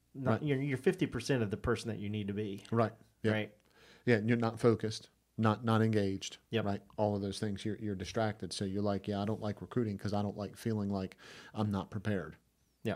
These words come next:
Speaker 1: you're exactly
Speaker 2: Yeah.
Speaker 1: right. Yeah, you're, you have no balance.
Speaker 2: Right, exactly.
Speaker 1: Yeah, and that,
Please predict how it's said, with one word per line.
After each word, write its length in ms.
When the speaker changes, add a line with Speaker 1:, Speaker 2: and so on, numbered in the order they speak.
Speaker 1:
you're 120
exactly 320
Speaker 2:
Yeah. 80
Speaker 1:
right. 80
Yeah, 100
you're, 280
you 160
have 160
no 100
balance. 540
Speaker 2:
Right, 180
exactly. 400
Speaker 1:
Yeah, 140
and 140
that, 140